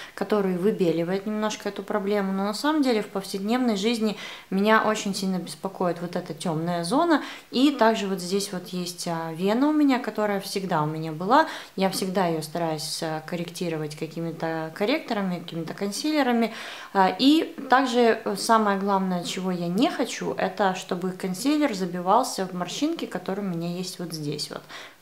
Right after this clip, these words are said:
Опять-таки, если внимательно посмотреть, то основная тёмная зона у меня находится здесь, как раз-таки вокруг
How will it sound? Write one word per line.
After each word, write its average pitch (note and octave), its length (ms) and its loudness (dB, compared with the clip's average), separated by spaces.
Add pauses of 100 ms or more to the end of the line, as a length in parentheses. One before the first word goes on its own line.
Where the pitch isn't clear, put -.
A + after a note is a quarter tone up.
(120)
Опять-таки, A3+ 480 2
если G#3+ 240 0
внимательно G3 580 2
посмотреть, G3+ 640 -4
то G3+ 160 6
основная G#3 640 0
тёмная G3+ 440 -2
зона D4 300 2
у - 80 -4
меня F#3+ 220 0
находится A3 560 -2
здесь, F#3 380 -2
как E3+ 200 -8
раз-таки G3+ 420 -4
вокруг F3+ 440 -2